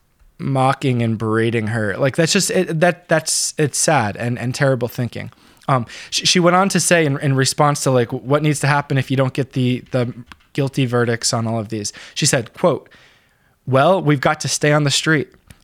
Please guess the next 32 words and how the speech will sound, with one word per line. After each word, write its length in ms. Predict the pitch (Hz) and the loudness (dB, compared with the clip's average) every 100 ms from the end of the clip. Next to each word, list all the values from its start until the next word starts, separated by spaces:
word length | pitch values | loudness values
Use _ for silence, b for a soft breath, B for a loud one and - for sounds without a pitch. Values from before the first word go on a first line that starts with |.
| - | -2
And 80 | |
we 80 | 135 | 2
have 260 | 143 135 - | 2 0 0
got 220 | 156 147 - | 2 2 -2
to 80 | |
get 180 | 143 135 | -2 -2
more 340 | 120 131 151 170 | 2 2 4 4
active. 480 | 143 131 - 117 | 2 0 -2 -2
We've 160 | 135 147 | 0 0
got 220 | 151 127 | 2 0
to 80 | - | -2
be 160 | 131 127 | 0 0
more 400 | 131 156 196 208 | 2 4 4 2
confrontational. 1000 | - 147 139 - 123 135 123 - 104 - B B | 0 -2 -2 -4 -4 -4 -4 -4 -6 -10 B B
We've 120 | 151 | 0
got 220 | 160 175 - | 2 0 2
to 80 | |
make 240 | 156 160 170 | 0 0 0
sure 260 | - 165 | 0 2
that 180 | 143 120 | 2 0
they 180 | 135 151 | 0 2
know 260 | 151 127 120 | 2 2 0
we 400 | 110 135 151 143 | 0 0 2 2
mean 420 | 123 127 123 123 - | 0 0 0 -4 -4
business," 520 | 113 107 78 - - - | -4 -4 -8 -10 -8 -4
end 160 | 123 | -4
quote. 260 | - 101 - - _ _ _ _ _ _ _ _ _ b b b | -4 -10 -10 -20 _ _ _ _ _ _ _ _ _ b b b
Okay, 240 | 170 143 113 | -2 0 2
what 160 | 165 | 2
she 160 | 160 196 | 4 2
said 320 | - 170 180 | 4 4 4
was 440 | 139 139 127 117 | 2 4 4 0